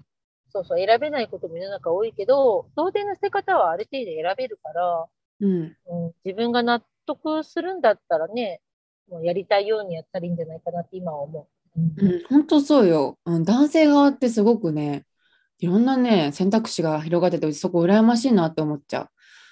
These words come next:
Speaker 2: 女性って多分風俗行っても挿入行為は、その、ペニバンじゃなきゃできないんじゃないかな。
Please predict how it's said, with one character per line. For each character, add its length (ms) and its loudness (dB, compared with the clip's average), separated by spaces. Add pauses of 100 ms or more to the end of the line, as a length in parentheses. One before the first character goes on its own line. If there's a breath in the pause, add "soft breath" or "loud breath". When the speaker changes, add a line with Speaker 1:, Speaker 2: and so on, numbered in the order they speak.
(200 soft breath)
Speaker 2:
女 140 6
性 220 4
っ 20 2
て 180 0
多 120 8
分 120 4
風 180 6
俗 220 2
行 40 -2
っ 20 -20
て 80 2
も 100 0
挿 200 2
入 200 10
行 180 4
為 60 8
は、 300 2 (260)
そ 120 -4
の、 340 -2 (260)
ペ 140 -2
ニ 160 6
バ 240 4
ン 60 2
じ 80 4
ゃ 20 6
な 160 4
き 60 2
ゃ 20 0
で 100 0
き 80 -6
な 80 6
い 20 8
ん 40 4
じ 40 2
ゃ 40 0
な 80 0
い 40 -4
か 120 -8
な。 160 -4